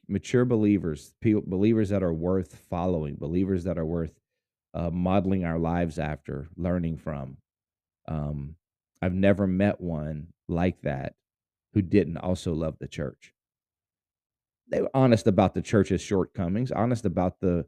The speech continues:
e-, maybe even being hurt by the church at times. I mean, you can't be in a community of faith. You can't be in a community where you're close and you do life together and not get hurt. I mean, that's what people do. I mean, it's just part of being human.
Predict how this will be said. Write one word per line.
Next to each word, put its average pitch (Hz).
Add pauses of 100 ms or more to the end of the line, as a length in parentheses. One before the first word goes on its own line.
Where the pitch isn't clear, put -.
(220)
e-, 117
maybe 131
even 147
being 151
hurt 151
by 113
the 85
church -
at -
times. -
I -
mean, 147
you 185
can't 175
be 151
in 139
a 131
community 123
of 104
faith. 113
You 123
can't 160
be 180
in 156
a 135
community 110 (1080)
where 113
you're 107
close 120
and 95
you 95
do 110
life 104
together 92
and 85
not 101
get 90
hurt. 110 (720)
I 85
mean, 90
that's 107
what 131
people 143
do. 135
I 90
mean, 95
it's 117
just 139
part 139
of 139
being 143
human. 143